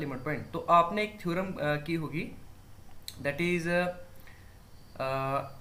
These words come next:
Bolzano-Weierstrass थ्योरम। क्या बोलती है वो?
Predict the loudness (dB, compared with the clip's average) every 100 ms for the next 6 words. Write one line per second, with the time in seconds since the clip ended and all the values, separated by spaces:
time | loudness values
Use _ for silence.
0 | -6 2 4 8 8 8 6 4 2 4
1 | 8 8 8 0 0 0 0 -6 -10 -12
2 | -12 -12 -14 -14 -10 2 4 4 0 -2
3 | -4 -4 -6